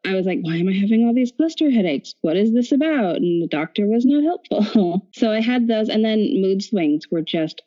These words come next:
always crazy for me. Just, I would go from laughing to crying to just so angry at the drop of a hat that, like, I was like, "I'm not okay with being like this." I would yell at people, and I was like, "This is not who I am. This is not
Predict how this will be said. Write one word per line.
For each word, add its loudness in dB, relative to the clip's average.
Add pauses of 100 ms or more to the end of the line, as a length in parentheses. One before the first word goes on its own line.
(260)
always 0
crazy 0
for -2
me. 0 (100)
Just, -2
I -4
would -2
go -2
from 0
laughing -2
to -4
crying 0
to -2
just -8
so 0
angry 0
at -6
the -2
drop -4
of -2
a -2
hat -6
that, -2
like, -2
I -6
was -2
like, -4
"I'm -2
not 0
okay 0
with 0
being 0
like -4
this." -4
I -4
would -2
yell -2
at -6
people, -2
and 0 (220)
I -4
was -2
like, -2
"This 0
is 2
not 0
who -2
I -2
am. 0
This -4
is -4
not -2